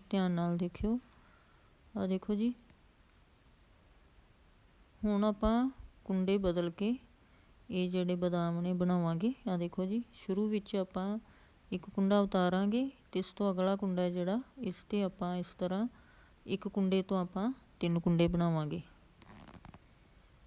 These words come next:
ਆਹ ਦੇਖੋ ਜੀ, ਇੱਕ ਕੁੰਡਾ ਉਤਾਰ ਕੇ ਉਸ ਤੋਂ ਅਗਲਾ ਕੁੰਡਾ ਜਿਹੜਾ, ਉ-, ਉਸ ਤੇ ਆਪਾਂ ਇੱਕ ਕੁੰਡੇ ਤੋਂ ਤਿੰਨ ਕੁੰਡੇ ਬਣਾਵਾਂਗੇ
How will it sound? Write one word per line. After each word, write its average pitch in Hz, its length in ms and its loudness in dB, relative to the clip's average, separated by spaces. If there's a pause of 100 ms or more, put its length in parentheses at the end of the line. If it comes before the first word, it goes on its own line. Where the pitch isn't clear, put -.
(300)
ਆਹ 190 80 -2
ਦੇਖੋ 185 280 -4
ਜੀ, 190 100 -4
ਇੱਕ 196 140 -4
ਕੁੰਡਾ 208 300 6
ਉਤਾਰ 196 400 6
ਕੇ 269 240 -2 (920)
ਉਸ 202 160 -4
ਤੋਂ 220 180 2
ਅਗਲਾ 190 240 4
ਕੁੰਡਾ 190 300 2
ਜਿਹੜਾ, 185 260 0
ਉ-, 185 240 -2
ਉਸ 185 260 -4 (100)
ਤੇ 190 120 0
ਆਪਾਂ 180 280 -2
ਇੱਕ 185 180 -6
ਕੁੰਡੇ 175 300 -4
ਤੋਂ 180 140 -6
ਤਿੰਨ 170 240 -4
ਕੁੰਡੇ 175 280 4
ਬਣਾਵਾਂਗੇ 196 560 4